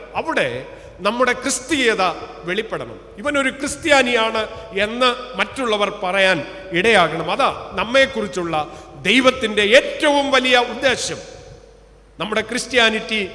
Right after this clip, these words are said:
കാണണം മറ്റുള്ളവർ. ഇവൻ ക്രിസ്ത്യാനിയാണെന്ന് പറയണം. പേരുകൊണ്ടല്ല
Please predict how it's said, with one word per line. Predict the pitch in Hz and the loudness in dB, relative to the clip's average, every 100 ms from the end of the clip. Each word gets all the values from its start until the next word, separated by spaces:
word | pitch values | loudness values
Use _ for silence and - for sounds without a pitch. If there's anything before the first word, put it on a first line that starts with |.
| - - - | -14 -12 -6
കാണണം | 180 220 240 214 | -2 0 0 0
മറ്റുള്ളവർ. | 185 180 185 170 147 - - - - - - - - | -2 -2 -4 -2 -4 -8 -16 -20 -20 -20 -20 -20 -6
ഇവൻ | 185 254 247 | 0 0 0
ക്രിസ്ത്യാനിയാണെന്ന് | 269 269 302 285 277 262 262 269 262 | -2 4 8 8 8 6 4 2 2
പറയണം. | 269 285 269 196 - - - - - - - | 6 8 6 2 -2 -12 -14 -16 -18 -10 2
പേരുകൊണ്ടല്ല | 226 269 269 269 254 262 | 4 6 4 4 4 6